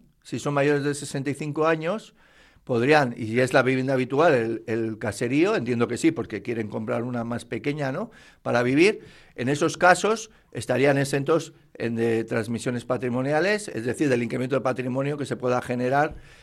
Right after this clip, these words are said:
en la declaración de la renta. Por lo tanto, en esos casos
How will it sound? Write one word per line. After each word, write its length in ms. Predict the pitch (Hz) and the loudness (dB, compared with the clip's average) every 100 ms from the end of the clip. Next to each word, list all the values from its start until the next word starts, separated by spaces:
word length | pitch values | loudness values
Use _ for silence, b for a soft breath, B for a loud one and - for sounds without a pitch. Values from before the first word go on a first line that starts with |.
| b | b
en 180 | - 123 | -4 0
la 100 | 117 | 4
declaración 400 | 120 123 123 139 | 4 2 2 0
de 80 | 120 | 0
la 140 | 107 | -2
renta. 420 | 104 104 127 180 b b b | -4 -4 0 -2 b b b
Por 140 | 139 | 4
lo 120 | 135 135 | 4 8
tanto, 520 | 151 135 139 92 - | 6 6 0 -8 -12
en 200 | - 117 | -6 -4
esos 300 | 127 127 127 | -2 -2 -4
casos 520 | - 165 165 226 226 | 2 2 2 -2 -4